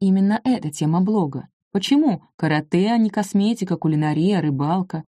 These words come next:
Корейский, а не английский? По сути, это будет тот же ответ, что вы дали в заданиях первой главы. Потому что нравится. Только теперь пора развить его.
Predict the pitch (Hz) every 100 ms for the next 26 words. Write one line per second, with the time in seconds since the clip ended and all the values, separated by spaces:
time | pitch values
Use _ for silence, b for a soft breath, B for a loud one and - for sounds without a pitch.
0 | _ - 254 196 175 - - 196 196 202
1 | 208 202 190 190 185 - 175 _ _ _
2 | 180 185 254 240 220 202 196 _ _ -
3 | 190 196 196 208 190 190 156 160 156 165
4 | 233 254 - 160 156 180 196 185 - 170
5 | 165 180 180 180 - 180 165 175 190 214
6 | 180 135 _ _ _ 165 160 165 277 -
7 | 214 165 156 147 147 - 156 - _ _
8 | _ _ _ 202 202 226 - 190 233 233
9 | 175 170 175 180 165 170 170 - 151 135
10 | 131